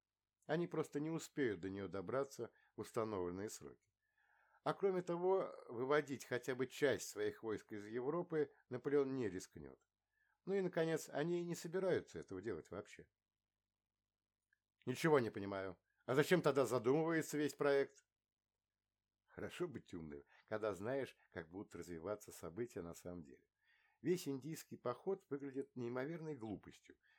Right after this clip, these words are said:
если рассматривать события в нем и в том виде, как они подаются. Но если немножко подумать, то они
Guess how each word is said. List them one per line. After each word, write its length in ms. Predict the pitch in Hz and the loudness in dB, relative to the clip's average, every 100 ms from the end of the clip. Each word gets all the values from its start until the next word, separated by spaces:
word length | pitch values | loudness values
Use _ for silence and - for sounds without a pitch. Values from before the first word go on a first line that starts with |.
| - | -10
если 220 | 104 - | -6 -2
рассматривать 640 | 98 92 104 98 92 87 | -2 -2 -4 -4 -6 -8
события 500 | - 92 95 - 85 | -8 -6 -6 -6 -8
в 60 | 80 | -6
нем 240 | 113 127 | -6 -6
и 280 | - 101 92 | -10 -12 -12
в 140 | - _ | -14 _
том 180 | 104 92 | -6 -4
виде, 260 | 95 131 - | -4 -6 -8
как 220 | 98 - | -10 -8
они 140 | 95 | -10
подаются. 540 | 92 92 95 65 - _ _ _ _ _ _ _ _ _ _ _ | -8 -6 -6 -8 -16 _ _ _ _ _ _ _ _ _ _ _
Но 80 | 185 | 0
если 240 | 208 - | 0 0
немножко 440 | 143 127 117 - - | -2 0 0 -2 -6
подумать, 560 | 131 151 208 202 180 - _ _ | -4 0 0 -2 -6 -14 _ _
то 80 | - | 0
они 300 | 160 196 160 | 2 2 -2